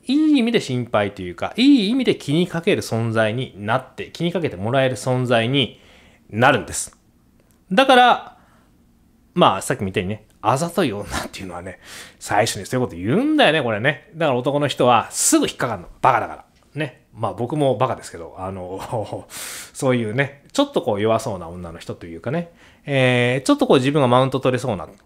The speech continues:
だから別に弱そうになれって言ってんじゃないですよ。弱そうになれって言ってるんじゃなくて、えー、逆にね、あんまり強い自分というかね、しっかり者の自分を演出しすぎない方がいいですよという話。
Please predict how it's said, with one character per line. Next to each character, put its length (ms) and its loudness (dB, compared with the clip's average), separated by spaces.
だ 80 2
か 80 8
ら 40 6
別 160 0
に 120 2
弱 240 8
そ 160 4
う 20 4
に 60 0
な 100 6
れ 60 4
っ 20 -2
て 40 -6
言 40 -12
っ 20 -16
て 60 -6
ん 40 -2
じ 60 -2
ゃ 20 0
な 40 -2
い 40 -2
で 20 -8
す 80 -10
よ。 60 -10
弱 240 4
そ 200 -2
う 40 0
に 60 -2
な 120 -4
れ 80 -2
っ 20 -16
て 120 -20
言 100 -12
っ 20 -20
て 160 -6
る 80 -6
ん 60 -4
じ 60 -4
ゃ 40 -4
な 120 -4
く 80 -12
て、 380 -2
え 800 2
ー、 60 -6
逆 440 2
に 140 2
ね、 340 -2
あ 200 4
ん 160 2
ま 100 6
り 140 2
強 400 2
い 60 4
自 180 0
分 220 0
と 80 0
い 20 4
う 20 0
か 80 -4
ね、 100 -4
し 300 -10
っ 60 -20
か 180 2
り 140 2
者 240 2
の 160 2
自 180 0
分 380 2
を 300 4
演 320 2
出 240 -6
し 160 -8
す 140 -6
ぎ 100 0
な 100 4
い 100 4
方 220 4
が 380 0
い 200 0
い 40 0
で 100 -4
す 160 -10
よ 120 4
と 100 -8
い 80 -2
う 40 -10
話。 440 -10